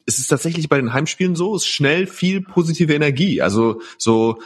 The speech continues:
viel Dankbarkeit in den Rängen, viel so, wenn mal ein kleiner Run da ist, dann wird er sofort angenommen. Ähm, das ist gute Stimmung. Und, äh, ja, dann irgendwie, keine Ahnung, gewinnen sie das Spiel.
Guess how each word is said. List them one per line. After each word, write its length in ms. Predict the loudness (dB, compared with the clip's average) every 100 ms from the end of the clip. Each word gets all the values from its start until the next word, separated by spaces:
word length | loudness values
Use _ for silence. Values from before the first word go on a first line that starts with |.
| -20 _ _ -20 -8
viel 180 | -4 0
Dankbarkeit 680 | -2 0 -2 -2 -4 -2
in 60 | -2
den 120 | -2
Rängen, 360 | 0 0 0 -2
viel 240 | 0 0
so, 260 | 2 2 2
wenn 120 | 2
mal 100 | 0
ein 60 | 0
kleiner 260 | 0 0
Run 280 | 2 0 2
da 200 | 2 2
ist, 100 | 0
dann 140 | -2
wird 120 | 0 -4
er 60 |
sofort 240 | -2 -2 0
angenommen. 680 | 0 0 0 0 -2 -4 0
Ähm, 360 | 0 0 0 -2
das 100 | -2
ist 40 |
gute 200 | -4 -4
Stimmung. 360 | -2 -2 -2 -10 -4
Und, 400 | 0 0 0 2
äh, 260 | 2 2 -2 -10 -18 -16 -18 -10
ja, 140 | 0 0
dann 300 | 2 2 2
irgendwie, 280 | 0 0 0
keine 220 | 2 2
Ahnung, 300 | 2 -2 -2
gewinnen 260 | 0 0
sie 80 | 2
das 100 | 0
Spiel. 320 | -2 -2 -2